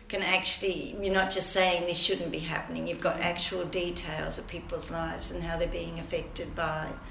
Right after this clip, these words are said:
Speaker 1: uh, the harassments that are going on, the injustice, to try and bring it to the, the public and get
Speaker 2: Mm-hmm.
Speaker 1: public support for, uh, righting the injustices that are going on. Mm.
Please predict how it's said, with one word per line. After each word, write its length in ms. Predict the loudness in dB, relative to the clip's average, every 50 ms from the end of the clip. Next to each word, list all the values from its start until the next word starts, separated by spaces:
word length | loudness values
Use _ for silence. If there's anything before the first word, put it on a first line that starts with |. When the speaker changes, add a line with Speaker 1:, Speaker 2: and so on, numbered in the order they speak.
| -12 -12 -14 -12 -12 -12 -12 -12 -12 -14 -14 -12 -8 -8
Speaker 1:
uh, 180 | -6 -6 -6 -6 -6 -4
the 60 | -4
harassments 640 | -2 -2 -2 -2 -2 -2 -2 -4 -4 -4 -6 -6 -6
that 140 | -8 -6
are 100 | -6 -4
going 240 | -2 -2 -2 -2 -2
on, 140 | -2 -4 -4
the 120 | -4 -4
injustice, 760 | -4 -4 -4 -4 -2 -2 -2 -4 -4 -4 -4 -4 -4 -4 -4
to 160 | -4 -4 -2
try 240 | 0 0 2 2 2
and 160 | 0 0 0
bring 140 | 0 0 0
it 140 | -2 -2 -2
to 120 | -4 -4 -4
the, 120 | -4 -6 -6 -6 -6 -6 -6 -6
the 60 | -6
public 600 | -4 -4 -4 -2 -2 -2 -4 -4 -4 -4 -4 -4 -4 -2 -2 -2 -2 -2 0 0
and 340 | 2 2 2 2 2 2
get 220 | 2 2 2 2 0
Speaker 2:
Mm-hmm. 280 | 0 0 0 0 0
Speaker 1:
public 340 | 0 0 0 -2 -2 -4 -4 -4
support 480 | -4 -4 -4 -4 -4 -4 -2 -2 -4
for, 180 | -4 -2 -2 -2 -2
uh, 240 | -2 -2 -2 -2
righting 580 | -2 -2 -2 0 0 0 0 0 0 -2 -2 -2
the 80 | -4 -2
injustices 760 | -2 -2 0 0 0 0 -2 -2 -2 -4 -4 -4 -4 -4 -4
that 140 | -4 -4 -4
are 120 | -4 -4 -4 -4
going 200 | -4 -4 -6 -6
on. 240 | -6 -6 -6 -6 -6 -8 -8 -8 -8 -8 -8 -10 -8 -8 -6 -6
Mm. 240 | -4 -4 -4 -4